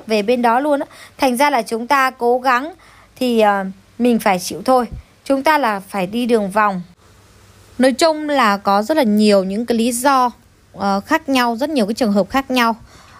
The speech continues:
Và những cái trường hợp nhập cảnh khác nhau mà còn đối với cái lệ phí mà gia hạn visa quá hạn khi mà, ờ, cái, um, ờ, thực hiện một lần, ờ, cái thị thực đó quý vị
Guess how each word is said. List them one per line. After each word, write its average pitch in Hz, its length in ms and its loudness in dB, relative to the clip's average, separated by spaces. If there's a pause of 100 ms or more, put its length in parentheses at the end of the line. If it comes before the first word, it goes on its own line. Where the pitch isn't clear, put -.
(140)
Và 196 360 0
những 190 160 -4
cái 285 120 -2
trường 214 160 0
hợp 208 200 2
nhập 196 260 0
cảnh 196 180 0
khác 262 160 -4
nhau 233 340 2
mà 180 420 0 (920)
còn 202 280 0
đối 208 140 2
với 262 80 0
cái 311 140 0
lệ 269 220 0
phí 214 360 0
mà 277 180 2
gia 226 180 0
hạn 226 320 -2
visa 208 320 0
quá 202 160 -2
hạn 247 320 -4
khi 240 160 -4
mà, 180 240 0 (960)
ờ, 185 440 4 (180)
cái, 214 280 2
um, 294 480 -2
ờ, 254 240 2 (360)
thực 247 160 0
hiện 208 340 0
một 208 240 0
lần, 202 340 0
ờ, 202 220 0
cái 277 180 -2 (100)
thị 269 180 0
thực 226 160 2
đó 240 100 2
quý 311 140 -4
vị 262 140 2